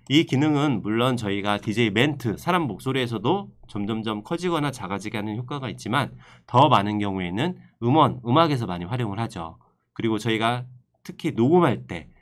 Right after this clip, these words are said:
음악을 틀면서 생방송처럼 배경음악을 깔고 배경음악을 깐 채 멘트를 하는 형태도 있지만 목소리만 쭉 녹음을 따고 나중에 오다시티에서 배경음악을 불러온 뒤에 음원 파일을 불러온 뒤에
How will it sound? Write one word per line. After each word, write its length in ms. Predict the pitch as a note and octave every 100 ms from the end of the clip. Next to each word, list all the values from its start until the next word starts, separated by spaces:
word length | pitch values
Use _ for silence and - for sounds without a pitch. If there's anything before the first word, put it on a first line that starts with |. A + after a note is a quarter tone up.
| _ _ _ _
음악을 380 | A2 B2+ C3+ B2+
틀면서 640 | C3 E3+ E3+ D#3 C#3+ D3
생방송처럼 960 | - E3+ F3+ G#3 F#3+ F#3+ C#3+ A2 F2+ -
배경음악을 640 | G#2 G#2 G#2+ G#2+ G2+ F#2
깔고 480 | - F3 F3+ C#3 F2+ - _ _ _
배경음악을 400 | G#2+ G2+ G#2+ G#2+
깐 180 | G2+ D3+
채 200 | D3 D3
멘트를 440 | G2+ G2+ C3 A#2+
하는 300 | A#2 D#3 A2
형태도 380 | - C#3 E3 B2+
있지만 500 | F#2+ - - A#2+ A3 - - _ _ _ _ _ _ -
목소리만 580 | A#2+ B2 G3 F#3 D#3+ C#3+
쭉 200 | F3 B2
녹음을 380 | G2 G2 G2
따고 540 | F#2 C3 B2 F3 G#3+ G#3
나중에 460 | F#2+ F2+ G2+ G2 D3+
오다시티에서 1000 | A2 F2+ G#2 - - G#2 F#2 B2 F3+ - _ _ _
배경음악을 600 | - G#2 - A#2 G#2+ G2
불러온 400 | - A#2+ B2+ F2+
뒤에 260 | D2 E2+ D#2+ _ _ _ -
음원 200 | G2 G#2
파일을 280 | G#2+ G#2 F#2+
불러온 360 | - G2+ F#2+ F#2
뒤에 400 | G2 B2 F3+